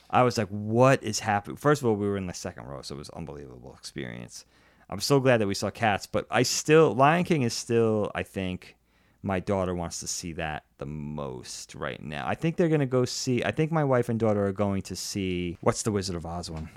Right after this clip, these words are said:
I'm sorry. Uh, Wicked. Wicked, I'm sorry. They're gonna go see Wicked, but a-, I think after that,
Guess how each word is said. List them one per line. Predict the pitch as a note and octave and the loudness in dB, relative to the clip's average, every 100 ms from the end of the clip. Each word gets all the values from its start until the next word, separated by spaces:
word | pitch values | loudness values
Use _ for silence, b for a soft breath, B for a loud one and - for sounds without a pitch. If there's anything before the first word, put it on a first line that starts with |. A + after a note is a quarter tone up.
| - | -10
I'm | F2+ | -6
sorry. | - F2 F2 F2+ b b _ F#2 | -6 -6 -6 -8 b b _ -14
Uh, | F2+ F2 | -12 0
Wicked. | A#2 D3 D2+ - _ | 4 4 2 -6 _
Wicked, | G#2+ F#2 D2 | -6 -4 -6
I'm | E2 | -6
sorry. | - B1+ - _ _ | -8 -8 -10 _ _
They're | A#2+ | 0
gonna | A#2+ A#2 | 2 2
go | G#2 | 0
see | - | -2
Wicked, | F#2+ F2+ D#2+ | -4 -4 -4
but | D#2+ D2 | -2 0
a-, | G#2 - | 2 2
I | |
think | G2 A2+ | -2 -2
after | F2 G2 - F#2+ | 0 0 -2 -4
that, | F#2 E2 D#2+ | -2 -2 -4